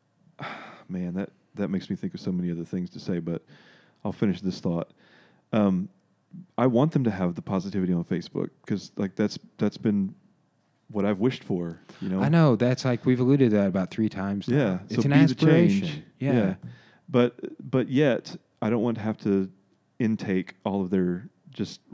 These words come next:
Speaker 1: random nonsense 'cause it's mostly nonsense. So that's why the unfollow button exists.
Speaker 2: Thanks, Mark.
Speaker 1: And we're better for it.
Speaker 2: Thanks, Zucks.
Speaker 1: Yeah. Give me some money,
Speaker 2: One,
Speaker 1: man.
Speaker 2: one thing you did good,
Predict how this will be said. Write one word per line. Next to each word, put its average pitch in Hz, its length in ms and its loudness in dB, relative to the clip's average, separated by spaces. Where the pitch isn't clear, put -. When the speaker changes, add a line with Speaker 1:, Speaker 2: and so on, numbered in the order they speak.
Speaker 1:
random 90 560 -2
nonsense 87 920 -6
'cause 92 200 -12
it's - 200 -14
mostly 92 360 -6
nonsense. 98 800 -6
So 85 360 -6
that's - 220 -12
why 110 120 -4
the 107 140 -4
unfollow 101 320 -6
button 101 180 -4
exists. - 460 -10
Speaker 2:
Thanks, 69 300 -14
Mark. 67 280 -14
Speaker 1:
And 90 80 -6
we're 92 100 0
better 90 240 -2
for 87 180 -6
it. 82 60 -6
Speaker 2:
Thanks, 95 260 -6
Zucks. 82 560 -12
Speaker 1:
Yeah. 87 300 -6
Give 101 120 -4
me 104 60 0
some 101 180 -6
money, 92 140 0
Speaker 2:
One, 82 140 -2
Speaker 1:
man. 82 80 -10
Speaker 2:
one 87 240 -4
thing 82 300 -4
you 76 140 -6
did 76 260 -10
good, 76 360 -8